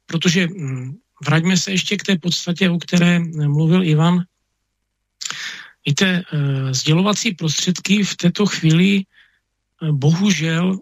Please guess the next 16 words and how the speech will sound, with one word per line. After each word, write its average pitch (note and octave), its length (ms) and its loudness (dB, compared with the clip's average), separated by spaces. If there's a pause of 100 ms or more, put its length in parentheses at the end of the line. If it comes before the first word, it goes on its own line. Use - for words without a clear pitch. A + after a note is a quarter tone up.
(100)
uvádí F3 500 2
prostě - 640 -6 (120)
pouze G3 320 0
informace, E3 920 2
které E3+ 380 2
jsou F#3 200 -4
z D#3 80 -2
nějakého E3+ 520 2
důvodu E3 480 2 (140)
pro E3 320 2 (200)
tyto E3+ 420 2
streamové E3+ 680 0 (440)
platformy, E3 800 2 (440)
řekněme, D#3 580 -2
zajímavé. C#3+ 840 2 (640)
A C3+ 360 0